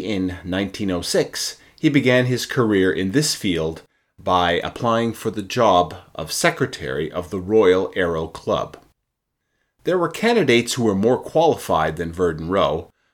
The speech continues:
However, he must have really wowed them in the interview, because he got the job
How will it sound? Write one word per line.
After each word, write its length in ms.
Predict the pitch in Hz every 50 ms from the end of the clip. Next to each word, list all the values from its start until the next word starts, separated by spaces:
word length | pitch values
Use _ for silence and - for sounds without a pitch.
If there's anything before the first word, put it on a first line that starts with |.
| _ -
However, 600 | 117 123 143 156 147 113 101 98 90 90 87 - _ _
he 140 | - 139 139
must 260 | 147 151 147 143 -
have 140 | 117 95 95
really 240 | 113 135 131 110 98
wowed 440 | 87 85 87 104 113 104 95 92 85
them 180 | 90 85 82
in 80 | 87 87
the 140 | 85 90 110
interview, 500 | 120 110 104 87 78 82 73 67 71 76 _ _ _ _ _ _
because 320 | - 92 - 120 113 104 -
he 100 | 151 151
got 220 | 147 143 139 139
the 80 | - 95
job 500 | 85 98 113 117 98 90 90 90 87